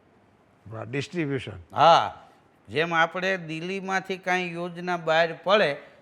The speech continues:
Speaker 2: તો ગામડાનો, દરિયાકાંઠાનો, ઝૂંપડામાં રહેવાવાળો છેલ્લો માણસ હોય ને એના સુધી એનો ભાગ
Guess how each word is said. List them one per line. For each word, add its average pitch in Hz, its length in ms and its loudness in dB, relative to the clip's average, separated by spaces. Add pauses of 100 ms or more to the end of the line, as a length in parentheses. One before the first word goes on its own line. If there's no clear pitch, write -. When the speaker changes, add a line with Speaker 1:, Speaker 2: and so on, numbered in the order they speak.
(140)
Speaker 2:
તો 175 120 -10
ગામડાનો, 185 720 0
દરિયાકાંઠાનો, 175 1040 -2
ઝૂંપડામાં 180 640 -4
રહેવાવાળો 170 720 0
છેલ્લો 180 460 -6
માણસ 175 420 -4
હોય 185 220 -6
ને 151 260 -10
એના 180 240 -4
સુધી 175 400 -8
એનો 175 220 -6
ભાગ 143 400 0